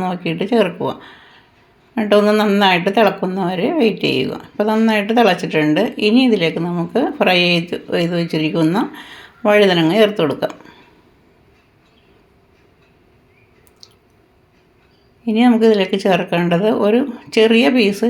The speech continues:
ശർക്കര ചേർത്ത് കൊടുക്കുക. അത് ചേർത്ത് കഴിഞ്ഞാൽ നല്ല സ്വാദാണ് കറിക്ക്. അപ്പോൾ പുളി നമ്മൾ ഒഴിച്ചിട്ടുണ്ട്. ഈ ശർക്കരയും കൂടി ചേർ-, വളരെ കുറച്ച് മതി. ശർക്കരയും കൂടി ചേർത്ത് നല്ല അടിപൊളി സ്വാദ് കിട്ടും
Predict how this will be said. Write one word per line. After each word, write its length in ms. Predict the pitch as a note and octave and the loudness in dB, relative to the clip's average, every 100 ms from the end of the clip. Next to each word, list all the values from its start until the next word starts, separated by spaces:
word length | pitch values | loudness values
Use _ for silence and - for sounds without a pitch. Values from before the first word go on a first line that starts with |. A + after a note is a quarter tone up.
| A#3+ | 0
ശർക്കര 380 | A3 G3+ - F#3+ F#3+ | -2 0 -2 0 0
ചേർത്ത് 220 | D#3 C#3+ | 0 -2
കൊടുക്കുക. 340 | C3 B2 D3 G#3 C#4+ - - - - _ _ A3+ | -4 -2 -2 -2 -4 -10 -20 -20 -20 _ _ -2
അത് 140 | B3+ C#4 - - - - | 0 0 -2 -14 -20 0
ചേർത്ത് 280 | A3+ F#3+ G3 | 2 2 2
കഴിഞ്ഞാൽ 260 | F#3+ F#3 G#3 F#3+ | 2 2 2 2
നല്ല 240 | F#3 A#3 A#3 | 2 0 2
സ്വാദാണ് 500 | A3+ F3+ F3+ F3+ E3+ | 0 2 2 0 2
കറിക്ക്. 320 | D#3 C#3 D3 - | 0 0 -4 -6
അപ്പോൾ 160 | E3 G#3 G#3 | -6 -4 0
പുളി 240 | G#3+ G3+ G3+ | 2 2 2
നമ്മൾ 200 | G3 G3+ G#3 | 2 0 0
ഒഴിച്ചിട്ടുണ്ട്. 640 | F3+ F3 E3+ E3+ E3+ F#3+ D#4 - - - - _ _ - | 0 -2 -4 -2 0 0 -2 -6 -16 -20 -20 _ _ -2
ഈ 20 | A3+ A3+ G3 | 0 0 -2
ശർക്കരയും 480 | A3 G3+ G3+ F#3+ G3 | -2 0 0 2 2
കൂടി 120 | G#3 A3 | 0 2
ചേർ-, 200 | G#3+ G3 F#3+ | 2 2 2
വളരെ 220 | G3+ A3+ C4 | 4 4 2
കുറച്ച് 280 | C4+ B3 A3+ | 0 0 -2
മതി. 240 | G#3 G3 B3 - - - _ _ _ - | -2 0 -2 -4 -14 -20 _ _ _ -8
ശർക്കരയും 500 | G3+ G3 - F#3 F#3 | -6 -2 0 0 0
കൂടി 120 | F#3 F#3 | -2 -4
ചേർത്ത് 280 | F#3 E3+ G3 A3+ A#3 | -4 -4 -2 -2 -2
നല്ല 320 | F#3+ G3+ G#3+ C#4 - - - - - | -4 -4 -4 -4 -8 -18 -20 -6 -2
അടിപൊളി 380 | G#3+ B3+ A#3 A3+ | 0 2 4 4
സ്വാദ് 300 | A#3 G#3+ F3+ F3+ | 2 2 2 0
കിട്ടും 280 | E3 F3 | -2 -4